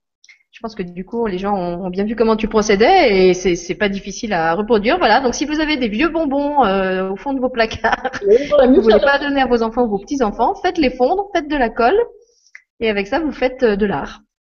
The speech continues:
Speaker 2: Mm, mm. Moi, je sais que j'ai des parents qui m'ont dit, quand ils ont vu ça, euh, qu'ils ont dit, « Ah là, ça fait de la colle comme ça, euh. » Ils ont,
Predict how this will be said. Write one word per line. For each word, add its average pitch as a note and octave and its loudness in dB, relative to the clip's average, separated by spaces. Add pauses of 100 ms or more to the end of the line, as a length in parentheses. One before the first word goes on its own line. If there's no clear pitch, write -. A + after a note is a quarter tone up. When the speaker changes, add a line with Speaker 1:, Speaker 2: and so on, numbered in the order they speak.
(320)
Speaker 2:
Mm, G3+ -4
mm. F3 -6 (320)
Moi, F3+ -6
je F3+ -8
sais A3 -8
que F3+ -10
j'ai F3+ -8
des F3 -2
parents G3 -2
qui E3 -6
m'ont E3 0
dit, G#3+ -6
quand A3 -2
ils F3+ -4
ont F#3 2
vu A#3+ -4
ça, A#3 -2
euh, F#3 2
qu'ils F#3+ -8
ont F3+ -2
dit, « G3+ -2
Ah C4+ -2
là, E4+ -2
ça G#3+ -8
fait A3+ -16
de G#3+ -6
la A3 -4
colle G4+ 2
comme D4 -4
ça, D#4+ -4
euh. » C4+ 0 (640)
Ils E3+ -10
ont, F3 -8